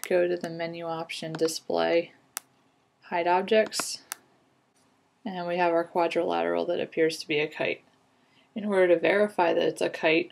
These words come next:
we can measure the segment lengths and angle measures. Let's do the segments first. So we can highlight all four segments,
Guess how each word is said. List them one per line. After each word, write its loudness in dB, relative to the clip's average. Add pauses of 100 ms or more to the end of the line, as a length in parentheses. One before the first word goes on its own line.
(140)
we 0
can -10
measure 4
the 0
segment 0
lengths -6
and -6
angle -6
measures. -2 (120)
Let's -6
do 0
the 2
segments -2
first. 0 (560)
So -4
we 4
can -4
highlight 0
all 0
four -4
segments, -2